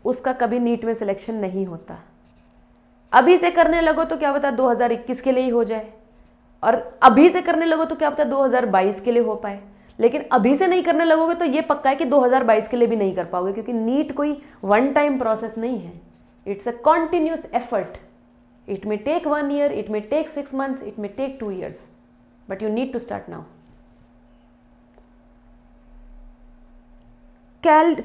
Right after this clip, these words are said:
cartilage में भी calcium होता है क्या? नहीं आदर्श शर्मा बेटा, Cartilage में, अ, calcium salts नहीं होते, bone में calcium salts होते हैं।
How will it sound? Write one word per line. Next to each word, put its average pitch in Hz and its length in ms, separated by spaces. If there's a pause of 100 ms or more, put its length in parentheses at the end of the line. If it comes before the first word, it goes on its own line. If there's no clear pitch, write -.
cartilage 339 560
में 339 200
भी 359 100
calcium 302 500
होता 262 260
है 254 160
क्या? 254 140
नहीं 285 300
आदर्श 202 320
शर्मा 190 300
बेटा, 180 220 (500)
Cartilage 277 720
में, 359 480 (100)
अ, 226 220
calcium 285 640
salts 269 400
नहीं 233 280
होते, 214 260
bone 240 500
में 240 140
calcium 185 340
salts - 360
होते 98 200
हैं। 240 260